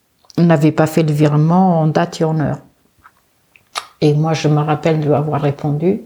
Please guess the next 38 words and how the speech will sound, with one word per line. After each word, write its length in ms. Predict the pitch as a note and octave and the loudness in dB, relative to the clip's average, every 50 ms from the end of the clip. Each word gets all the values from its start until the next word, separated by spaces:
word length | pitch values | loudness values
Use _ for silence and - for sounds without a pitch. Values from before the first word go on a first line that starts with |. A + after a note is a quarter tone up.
| - _ - | -16 _ -10
C'est 240 | - - - F#3 F3+ | -4 -2 0 0 0
normal. » 460 | F3+ E3+ D#3+ D#3 D3+ A#2+ B2 - - - - _ _ _ _ _ _ _ _ _ _ _ _ _ _ _ _ _ _ _ _ _ _ _ _ _ _ _ - | 0 0 -2 -2 -4 -4 -6 -8 -8 -12 -18 _ _ _ _ _ _ _ _ _ _ _ _ _ _ _ _ _ _ _ _ _ _ _ _ _ _ _ -6
Mais 180 | - D#3 C#3+ D3 | -2 0 0 0
j'ai 160 | C#3 - D#3 | 0 0 -2
pas, 420 | D#3 - D#3+ D#3 D#3 D#3 D#3 D#3 | -2 0 -2 0 0 0 -2 -2
j'ai 160 | D3 C#3+ - D3 | -4 -2 -4 -2
pas 160 | D3 E3 F3+ | 0 0 0
été 200 | G#3 G3+ - G#3+ | 0 0 0 0
au-delà. 400 | G3+ F3+ E3+ D#3+ D3+ - - - - _ _ _ _ _ _ _ _ _ _ _ _ _ _ _ _ _ _ _ _ _ _ _ _ _ _ _ _ _ - | 0 0 0 0 -2 -2 -4 -8 -14 _ _ _ _ _ _ _ _ _ _ _ _ _ _ _ _ _ _ _ _ _ _ _ _ _ _ _ _ _ -4
Et 120 | - F3 | -2 0
le 120 | D#3 D#3 E3 | 2 4 4
lendemain, 460 | D#3+ E3 D#3+ D#3+ E3 E3+ E3+ E3+ E3+ E3+ | 4 2 2 2 2 2 2 0 0 -2
quand 220 | - D#3 - - | -2 -4 -2 -2
il 80 | D#3 D#3 | -2 0
est 60 | D#3 | 0
rentré 340 | D#3 D#3 D#3 D#3 - - D#3+ | 0 -2 -4 -6 -6 -4 -4
encore, 400 | D#3+ D#3+ D#3 - E3+ E3+ E3+ E3+ | -4 -4 -2 -2 -2 -2 -2 -4
qu'il 160 | - E3 D3+ | -4 -2 0
a 80 | D3+ D3 | 0 0
vu 200 | D3+ D#3+ D#3 D#3 | 0 0 -2 -2
qu'il 140 | D#3 - | -2 -2
y 40 | - | 0
avait 140 | D3 D3 C#3+ | 0 -2 -2
toujours 260 | - - D#3+ D#3+ D#3 | -2 -4 -4 -4 -4
pas 200 | D3+ - D#3 D3+ | -2 -2 0 0
de 120 | D3 C#3 B2+ | 0 -2 -4
courrier, 480 | - - D3+ D#3+ D#3 D3+ D#3+ D#3+ D#3 | -4 -6 -6 -4 -4 -2 0 0 -2
pas 180 | D3+ - - D3 | -2 -2 -4 -4
de 60 | D3 | -4
virement, 560 | D3+ D#3+ D#3+ D3+ C#3+ C#3 D3 E3+ G3+ A3 A#3 - | -4 -6 -6 -6 -4 -4 -2 -4 -4 -4 -6 -8
il 140 | F#3 D3+ D#3 | -6 -4 -4
a 40 | - | -2
insisté, « 760 | - D#3 C#3+ - D#3 D3+ - - - F#3 G3 A3 A3 A3 A3 - | -2 -4 -4 -4 -6 -6 -6 -2 0 2 2 2 2 0 -4 -8
Il 120 | E3+ D#3 | -8 -6
va 120 | D#3 D3+ D3+ | -4 -4 -4
falloir 420 | D3+ - D3+ D#3 E3+ F3 F#3+ F#3 | -2 -2 -2 0 0 0 -2 -2
qu'il, 380 | - - D#3+ D#3 D#3 D3+ D3 C#3+ | -6 -8 -6 -4 -4 -2 -2 -2
euh, 260 | D3 D3 D3+ C#3+ C#3+ | -4 -4 -4 -6 -8